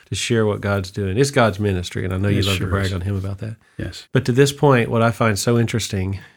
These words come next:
Speaker 1: is that you've gone through significant challenges with your children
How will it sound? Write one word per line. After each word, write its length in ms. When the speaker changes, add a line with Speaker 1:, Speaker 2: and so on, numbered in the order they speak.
Speaker 1:
is 200
that 180
you've 160
gone 240
through 320
significant 640
challenges 540
with 140
your 100
children 560